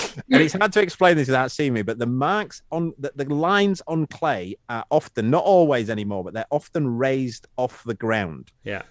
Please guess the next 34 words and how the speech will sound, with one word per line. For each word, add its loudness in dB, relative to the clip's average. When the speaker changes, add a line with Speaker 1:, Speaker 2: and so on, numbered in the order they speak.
Speaker 1:
So 2
if 0
a 0
ball 4
comes -2
into 0
it -6
and -6
clips -2
the 2
very 2
back 0
of -8
the -4
line, -2
that -2
line 0
is -2
not -2
that -4
high -6
on -2
a 0
normal 0
court. -4
So -10
what -4
is -6
the -6
line -4
that -6
we're -8
talking -8
now, -10